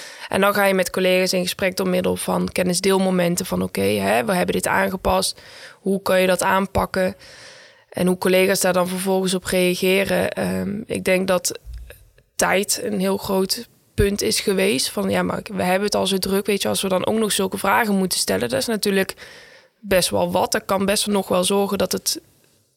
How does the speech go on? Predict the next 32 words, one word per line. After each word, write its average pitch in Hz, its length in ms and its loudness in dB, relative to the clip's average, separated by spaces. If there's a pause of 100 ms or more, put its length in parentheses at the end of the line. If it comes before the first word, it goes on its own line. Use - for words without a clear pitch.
(300)
ja, 196 180 2 (180)
tijd - 260 0
gaat - 180 -4
kosten." 220 460 0 (600)
Dus 196 180 0
daar 190 220 4
ga 208 160 0
je 196 80 2
dan 208 140 0
op 208 140 -6
insteken 208 600 0
van: 196 140 -2
"Hè, 208 420 -2
maar 196 180 -2
wat - 200 -2
kan - 160 -2
het 190 120 -2
je 185 60 -2
ook - 160 -6
opleveren?" 208 800 0 (640)
Ehm, 190 640 -4
dus 196 280 -2
langzaamaan 202 680 2
gingen 196 220 0
collega's 196 420 0
daar 202 120 0
wel 196 140 0
echt - 200 -2
steeds 208 300 0
meer 196 240 0
in 175 180 0
mee. 226 340 2